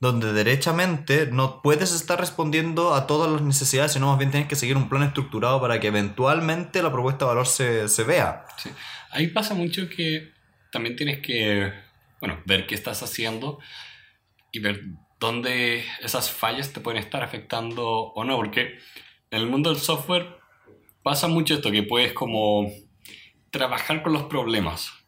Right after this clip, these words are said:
Speaker 2: o tomar un problema que se convierta en algo que te da fuerza en realidad. Me acuerdo en Guardians of the, the Galaxy hay una escena donde Chris Pratt se le cae el orbe que tiene esta, la piedra.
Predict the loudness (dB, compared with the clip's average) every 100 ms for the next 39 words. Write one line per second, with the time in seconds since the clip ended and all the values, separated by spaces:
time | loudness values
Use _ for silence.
0 | _ _ -2 -2 -2 -2 0 2 2 0
1 | -2 0 0 2 2 0 -6 -18 _ _
2 | -10 -8 -4 -2 -2 0 2 2 2 2
3 | 0 -2 -12 _ _ -4 -2 -2 -2 -2
4 | 0 0 0 -4 -2 -2 -2 -6 -16 _
5 | -20 -20 _ -6 -2 -2 0 2 0 -4
6 | -14 -20 -12 -4 -2 0 0 0 -2 0
7 | 0 0 0 0 0 0 -4 0 2 2
8 | 0 -2 -2 -4 -8 _ _ _ -20 -20
9 | -4 -2 0 -2 -2 -2 0 0 0 0
10 | 0 0 -2 -2 0 -2 0 2 2 4
11 | 2 4 2 2 4 4 4 0 0 -2
12 | -4 -8 -8 -4 -2 -2 -4 -6 -16 -10
13 | -6 2 2 2 -2